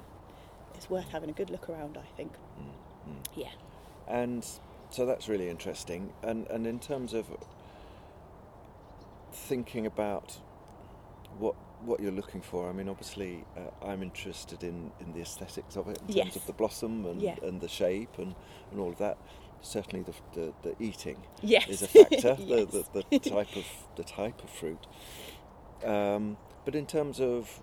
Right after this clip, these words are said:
Speaker 1: root stock, I've, I've,
Speaker 2: Yeah.
Speaker 1: I've read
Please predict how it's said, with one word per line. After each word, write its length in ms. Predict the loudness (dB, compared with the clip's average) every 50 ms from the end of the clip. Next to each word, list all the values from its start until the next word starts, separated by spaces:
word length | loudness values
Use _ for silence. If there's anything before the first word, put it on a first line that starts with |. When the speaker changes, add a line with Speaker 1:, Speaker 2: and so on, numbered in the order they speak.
| -14 -12
Speaker 1:
root 460 | -10 -8 -6 -4 -2 -2 -2 -2 -4 -6
stock, 680 | -8 -4 0 2 4 4 4 4 2 -2 -6 -12 -8 -6
I've, 180 | -4 -4 -4 -4 -6
I've, 140 | -6 -6 -6
Speaker 2:
Yeah. 200 | -6 -4 -2 -2
Speaker 1:
I've 180 | -4 -4 -2 0
read 280 | 2 2 2 2 0